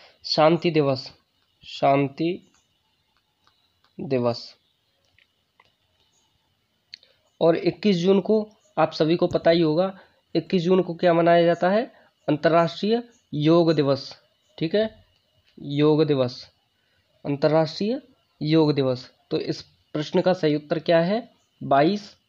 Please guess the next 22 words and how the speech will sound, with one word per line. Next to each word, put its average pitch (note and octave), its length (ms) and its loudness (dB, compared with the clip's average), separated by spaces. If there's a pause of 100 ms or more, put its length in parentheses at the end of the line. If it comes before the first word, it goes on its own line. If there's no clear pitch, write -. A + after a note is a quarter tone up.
(160)
अप्रैल, A#2+ 440 -2 (640)
ठीक F3 180 -2
है। A#3 120 -2 (1080)
आइए B2 360 0 (400)
अगले D#3 260 2
प्रश्न E3+ 280 -4
की E3+ 80 -2
तरफ E3+ 220 -2
चलते D#3+ 320 -2
हैं। G3 160 2
हमारा D#3 280 2
अगला D#3+ 200 0
प्रश्न D#3+ 300 -8
क्या D#3 160 -2
कह C3+ 120 -4
रहा B2+ 120 -2
है? F3+ 140 -6 (1200)
ये D#3 100 -2
कह E3 140 4
रहा D3+ 120 6
है G#3+ 180 4 (420)
कि G3 400 2